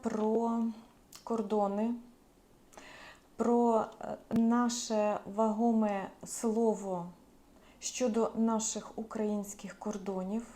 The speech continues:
і територій, які належать до України,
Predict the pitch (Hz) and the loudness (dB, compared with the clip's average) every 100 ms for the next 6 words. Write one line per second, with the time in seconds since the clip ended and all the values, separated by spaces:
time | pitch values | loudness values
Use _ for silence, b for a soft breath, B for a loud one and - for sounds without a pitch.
0 | - - 233 226 214 208 202 196 226 269 | -10 -8 -4 -2 -2 -2 -6 -4 -4 -6
1 | B B B - 220 294 302 - 202 202 | B B B -6 -4 -4 -4 -6 -2 0
2 | 233 240 240 - - 190 214 233 B B | 0 0 -4 -6 -12 -4 -2 -2 B B
3 | B B - 226 - 214 208 214 202 180 | B B -6 -6 -4 -2 -2 -2 -2 -4
4 | 175 | -8